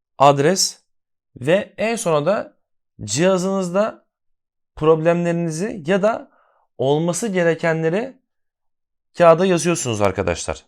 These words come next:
Ben ne dedim arkadaşlar? Belirttim. Dedim ki "Cihazım," dedim, "ısınmaya başlıyor," dedim. "Termal macun," dedim, "değişmesi gerekiyor," dedim. Ve termal petlerin değişmesini istiyorum ve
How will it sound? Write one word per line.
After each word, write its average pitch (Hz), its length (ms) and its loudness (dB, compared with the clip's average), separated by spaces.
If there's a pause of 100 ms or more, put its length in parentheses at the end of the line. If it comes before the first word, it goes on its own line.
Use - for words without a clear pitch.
(140)
Ben 160 380 0
ne 170 160 -4
dedim 143 220 -2
arkadaşlar? 123 560 -2
Belirttim. 156 460 -4
Dedim 175 200 -8
ki 117 220 -14
"Cihazım," 120 380 -4
dedim, 123 220 -8
"ısınmaya 131 420 -2
başlıyor," 95 400 -2
dedim. 80 180 -12 (340)
"Termal 139 400 0
macun," 135 460 -4
dedim, 127 240 -6
"değişmesi 113 500 -6
gerekiyor," 87 400 -6
dedim. 110 380 -10
Ve 147 140 2
termal 151 400 0
petlerin 101 420 -6
değişmesini 92 520 -6
istiyorum 135 440 -8
ve 180 200 -2